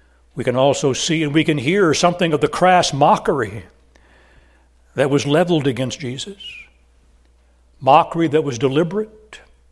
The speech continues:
that was brutal. His dying hours are now disturbed. Dying agonies are intensified by the mockery of those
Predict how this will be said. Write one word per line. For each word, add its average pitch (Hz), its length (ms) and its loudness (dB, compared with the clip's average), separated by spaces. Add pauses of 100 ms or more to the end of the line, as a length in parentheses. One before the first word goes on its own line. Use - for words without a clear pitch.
(640)
that 113 120 0
was 113 120 -4
brutal. 180 560 -2 (920)
His 107 180 -4
dying 170 420 4
hours 165 540 6
are 143 140 6
now 160 360 2
disturbed. 180 1000 0 (1120)
Dying 185 400 6
agonies 190 800 2
are 156 180 4
intensified 190 840 2
by 156 80 6
the 156 120 6
mockery 170 540 4
of 160 140 0
those 190 580 0